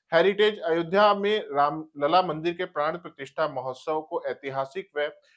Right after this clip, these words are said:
अविस्मरणीय बनाने के लिए, अ, जो जयपुर के प्रमुख दरवाजे हैं, चार दीवारी के धार्मिक स्थल हैं और इसके अलावा जो, अ, चार दीवारी के बाहर के जो व्यापार मंडल है, वहां पर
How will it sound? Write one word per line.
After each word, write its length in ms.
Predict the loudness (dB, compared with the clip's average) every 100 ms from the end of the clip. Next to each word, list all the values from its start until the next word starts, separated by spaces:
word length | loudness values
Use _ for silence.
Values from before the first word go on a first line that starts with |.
| _ -4
अविस्मरणीय 720 | -2 -2 -4 -8 -10 -8 -8
बनाने 400 | -6 -4 -6 -8
के 140 | -10 -10
लिए, 340 | -8 -10 -10 _ _ _ -2
अ, 180 | 0 0
जो 180 | -2
जयपुर 340 | -2 -2 -2 -6
के 100 | -6
प्रमुख 380 | -4 -4 -4 -2
दरवाजे 400 | 2 2 0 -4
हैं, 160 | -8
चार 240 | -2 -2 0
दीवारी 340 | -4 -4 -4
के 120 | -10
धार्मिक 460 | -8 -8 -8 -10 -12
स्थल 300 | -12 -6 -6
हैं 460 | -6 -4 -2 -4 -10 _ -20 _ -6
और 220 | -2 0
इसके 200 | -2 -2
अलावा 480 | 2 4 6 8 6
जो, 240 | 4 0 0
अ, 480 | 2 4 4 2 -6 -20 -2
चार 220 | 4 6
दीवारी 320 | 6 2 2 0
के 100 | 0
बाहर 300 | 0 0 -2
के 140 | -4
जो 160 | -6 -2
व्यापार 420 | 0 4 4 2
मंडल 360 | -2 -6 -6
है, 200 | -6 -8
वहां 320 | -6 -6 -4 -4
पर 320 | -2 -4